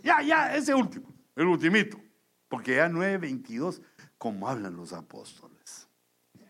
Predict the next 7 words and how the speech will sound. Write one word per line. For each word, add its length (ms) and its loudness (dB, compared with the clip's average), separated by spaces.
Los 300 8
fariseos, 1120 6
que 240 8
eran 300 6
amantes 1040 2
del 460 0
dinero, 880 0